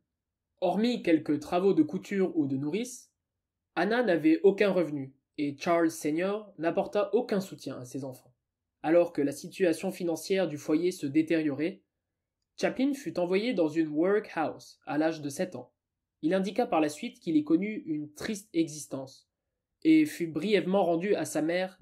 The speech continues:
dix-huit mois plus tard. Anna fut rapidement contrainte de se séparer à nouveau de ses enfants, qui furent envoyés dans une autre institution pour enfants indigents. En septembre mille huit cent quatre-vingt-dix-huit,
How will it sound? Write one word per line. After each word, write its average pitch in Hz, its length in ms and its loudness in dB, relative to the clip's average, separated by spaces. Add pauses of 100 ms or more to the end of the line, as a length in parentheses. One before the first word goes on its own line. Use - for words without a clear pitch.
dix-huit 165 320 0
mois 147 200 -2
plus 135 120 -12
tard. 123 320 -14 (580)
Anna 220 280 4
fut 151 260 -4
rapidement 180 500 0
contrainte 190 540 -6
de 143 120 -4
se - 160 -8
séparer 175 520 -2
à 160 140 -2
nouveau 170 260 4
de 165 80 4
ses 147 220 -2
enfants, 147 420 -6 (400)
qui 175 140 -8
furent 160 480 -4
envoyés 190 480 4
dans 139 180 -6
une 156 220 -2
autre 220 180 0
institution 175 600 -8
pour 135 280 -6
enfants 185 480 -4 (380)
indigents. 170 460 -4 (600)
En 156 100 -4
septembre 226 520 2
mille 180 340 0
huit 175 200 -10
cent 190 240 -4
quatre-vingt-dix-huit, 160 800 -8